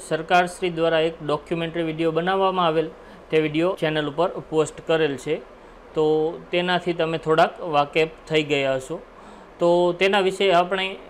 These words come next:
વિગતવાર આ વીડિયોમાં જોઈશું. તે પહેલાં જો આપણી આ channel પર નવા હોય અને ચેનલને હજુ સુધી subscribe ન કરી હોય, તો ચેનલને subscribe કરી બાજુમાં રહેલ બેલ icon press કરી all notification ચાલુ કરી લેવા વિનંતી,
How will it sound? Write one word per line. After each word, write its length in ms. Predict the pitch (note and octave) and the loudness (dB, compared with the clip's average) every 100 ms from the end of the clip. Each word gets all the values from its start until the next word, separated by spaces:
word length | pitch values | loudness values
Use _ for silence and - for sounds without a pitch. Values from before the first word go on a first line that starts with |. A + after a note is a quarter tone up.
| - - E3 | -20 -14 -2
વિગતવાર 560 | E3+ F#3 F#3 F3 F#3+ - - - E3+ | 2 2 2 4 4 2 -14 -12 -4
આ 80 | |
વીડિયોમાં 600 | D3+ D3 D3+ D3 F#3 F#3+ | -2 0 0 0 -2 -4
જોઈશું. 420 | C3+ D3 C3 B2+ A#2+ - - - - - | -6 -4 -4 -10 -14 -18 -20 -20 -20 -6
તે 80 | E3+ | 0
પહેલાં 340 | F3 F#3+ F#3 F#3 | 4 6 6 6
જો 100 | F#3 | 6
આપણી 320 | F3 F#3 F#3+ | 6 4 0
આ 60 | F3+ | -2
channel 340 | F3+ F3+ F3 | -2 0 0
પર 200 | E3+ E3+ | 2 0
નવા 220 | F3 G3+ | 2 4
હોય 240 | F#3 F3+ F3+ | 4 4 2
અને 240 | D#3+ D#3 | 0 -6
ચેનલને 400 | C#3+ D#3 D#3+ D#3 | -4 -2 -2 -2
હજુ 260 | D3 D3+ D3+ | -2 -4 -6
સુધી 280 | E3 D3 D3 | -4 -4 -4
subscribe 540 | D3 C#3 - E3+ E3+ | -4 -6 -2 2 2
ન 120 | F3+ G3+ | 2 0
કરી 200 | F#3+ E3 | 0 2
હોય, 180 | D3+ | 0
તો 120 | C#3 D3 | -2 -4
ચેનલને 420 | C#3+ C#3 C#3 C3+ | -6 -6 -6 -6
subscribe 520 | - C#3+ - F3 F3 | -6 -8 -2 2 2
કરી 280 | E3+ G#3 F#3 | 2 2 2
બાજુમાં 440 | D3 E3+ G3 G3 | 2 2 0 -2
રહેલ 260 | F#3+ F3 E3 | 0 0 0
બેલ 240 | D#3 D3 | 0 2
icon 240 | C#3+ D3+ C#3 | 0 -4 -6
press 260 | C#3 C3 - | -6 -6 -4
કરી 220 | C#3+ F#3+ - | -4 -4 0
all 220 | E3+ E3 | 2 2
notification 640 | C#3+ C3 C3 C#3 C3 G3 C#4 - | -2 -6 -8 -8 -6 -8 -8 -2
ચાલુ 280 | D#3+ D#3 D3 | 2 2 2
કરી 220 | D3 C#3 | -2 -4
લેવા 240 | C3+ C3+ | -4 -4
વિનંતી, 460 | C3 C3 C3 B2+ | -6 -8 -12 -12